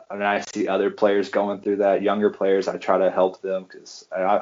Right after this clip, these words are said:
I've shared, I've shared that experience with teammates before 'cause, you know, uh, I, I, I know how dark that place is mentally. Uh, I mean, it affected me on the field, off the field relationship. It was bad. And that's, it's a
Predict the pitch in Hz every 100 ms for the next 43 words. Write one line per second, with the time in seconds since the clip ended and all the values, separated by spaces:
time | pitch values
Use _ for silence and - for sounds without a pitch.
0 | 110 110 - 110 107 - 104 101 107 107
1 | 104 98 - 104 101 95 - - 110 110
2 | 101 95 - 98 101 101 95 85 - 87
3 | 87 85 - _ _ _ _ - 87 90
4 | 92 101 104 - - 95 92 - _ _
5 | _ 110 110 101 95 92 87 - 90 90
6 | 90 87 - 85 - 87 87 87 92 92
7 | 90 87 87 - _ _ _ - 80 82
8 | 101 110 104 92 110 104 - 101 90 -
9 | 85 87 87 82 - - - _ 92 92
10 | 90 85 90 85 85 87 90 - 87 85
11 | 82 87 87 90 - 80 85 95 90 -
12 | 82 82 80 - _ _ - 87 85 87
13 | 92 95 - - 95 92 - 107 107